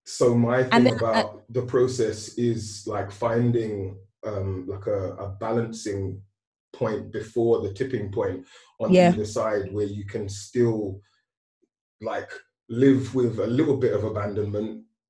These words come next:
Speaker 2: Mm.
Speaker 1: and, like, no parameters, but also understanding that somewhere, somehow, like, there is a drop.
Speaker 2: Yeah. Yeah, true. And I think it's also, it's also about, obviously, everybody is, like,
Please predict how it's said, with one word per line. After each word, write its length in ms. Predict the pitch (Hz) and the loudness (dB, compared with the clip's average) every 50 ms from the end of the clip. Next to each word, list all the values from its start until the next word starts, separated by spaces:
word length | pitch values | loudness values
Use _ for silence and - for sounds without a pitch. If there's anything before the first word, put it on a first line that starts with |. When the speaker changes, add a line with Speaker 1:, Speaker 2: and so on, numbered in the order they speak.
| - 170 | -6 -4
Speaker 2:
Mm. 300 | 175 180 175 170 165 - - _ - | -2 0 0 0 -2 -2 -6 _ -4
Speaker 1:
and, 400 | 120 117 117 113 110 104 101 104 | -2 0 0 0 -2 -4 -4 -6
like, 260 | 113 110 - - - - - _ - | -4 -4 -4 -6 -6 -10 -16 _ -10
no 280 | 113 113 117 113 113 113 | -4 -2 0 0 0 0
parameters, 760 | - 117 117 117 117 113 107 101 104 101 98 98 - - | 0 0 0 0 0 -2 -2 -4 -4 -4 -6 -8 -8 -4
but 100 | - 110 | -4 -2
also 460 | - 113 117 113 - 131 117 107 110 107 | 0 0 -2 -2 2 2 2 2 2 0
understanding 720 | 104 101 101 98 - 117 110 110 107 101 101 98 98 98 | -4 -6 -8 -4 -2 -2 -2 -2 -2 -4 -4 -4 -2 -2
that 180 | 110 104 95 - | -2 -4 -4 -6
somewhere, 920 | - - - - 120 127 139 139 127 127 131 123 110 104 104 110 113 - - - - - _ _ | -8 -10 -8 -2 0 2 2 4 6 6 6 6 6 2 0 -2 -4 -6 -10 -18 -20 -20 _ _
somehow, 720 | - - - - 127 123 120 117 - 123 127 117 107 104 101 | -14 -4 0 2 2 4 4 2 2 0 0 0 2 0 0
like, 360 | 101 101 107 101 104 101 110 | -2 -2 -2 -2 -2 -2 -2
there 180 | 107 113 117 117 | 0 0 2 2
is 120 | 113 110 | 0 0
a 100 | 113 104 | -2 -2
drop. 400 | 98 98 117 120 104 90 - - - _ _ _ _ _ _ _ _ _ _ _ _ _ _ _ _ _ _ _ _ _ _ _ _ _ _ _ _ - | -2 2 2 2 2 2 -2 -6 -14 _ _ _ _ _ _ _ _ _ _ _ _ _ _ _ _ _ _ _ _ _ _ _ _ _ _ _ _ 2
Speaker 2:
Yeah. 280 | 190 185 170 165 170 - - _ _ _ _ _ _ _ - | 6 8 8 8 6 4 -6 _ _ _ _ _ _ _ 0
Yeah, 280 | 226 262 285 294 311 302 - _ _ - _ _ _ | 2 4 6 4 4 0 -4 _ _ -20 _ _ _
true. 380 | - - - 302 285 285 294 294 - _ _ _ _ _ _ _ - _ _ _ - - - - | -14 -2 2 4 6 6 4 2 -2 _ _ _ _ _ _ _ -20 _ _ _ -20 -20 -6 2
And 80 | - 277 | 4 6
I 60 | 285 262 | 6 6
think 200 | 311 320 269 269 | 6 4 6 4
it's 140 | 277 - - | 2 2 6
also, 520 | 294 311 330 302 - - 277 269 269 254 - | 6 6 6 6 6 6 6 6 6 6 6
it's 160 | 254 233 220 | 4 6 6
also 240 | 320 320 277 - 277 | 6 6 6 6 6
about, 200 | 247 254 247 - | 6 6 6 6
obviously, 380 | 254 247 262 - - 254 226 - | 4 4 4 2 2 0 0 4
everybody 760 | 247 262 240 226 262 254 202 214 240 233 196 240 240 - - - | 4 4 4 4 2 2 4 4 4 4 4 2 0 0 4 4
is, 460 | 214 214 208 202 202 190 - - - | 6 8 8 6 4 2 -6 -8 2
like, 220 | 190 208 - - | 2 2 2 2